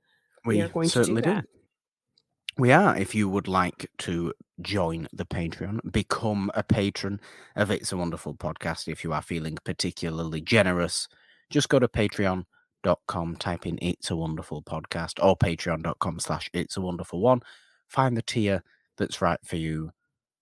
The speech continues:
Speaker 2: Whole bunch of stuff coming in twenty twenty-two. Of course, I would expect there would be some changes, some additions, some tweaks, some whatever there may be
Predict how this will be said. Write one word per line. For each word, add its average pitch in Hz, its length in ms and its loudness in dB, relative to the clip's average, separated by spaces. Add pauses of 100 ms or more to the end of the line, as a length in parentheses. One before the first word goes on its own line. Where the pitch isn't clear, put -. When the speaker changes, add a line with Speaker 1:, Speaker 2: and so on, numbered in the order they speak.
Speaker 2:
Whole 147 240 4
bunch 101 300 -4
of - 80 -6
stuff - 320 -8
coming 69 400 -6 (120)
in 80 180 -4
twenty 78 420 -6
twenty-two. 78 840 -4
Of 78 340 -2
course, 82 600 -2
I 85 200 2
would 76 200 -6
expect - 800 -6
there 69 160 -2
would 69 160 -10
be 71 100 -8
some 71 340 -6 (420)
changes, 76 600 -6
some 78 160 -8
additions, 76 640 -4
some 82 140 -4
tweaks, - 560 -4
some 76 300 2
whatever - 760 -6 (1200)
there 92 160 4
may 82 320 2
be 87 300 -4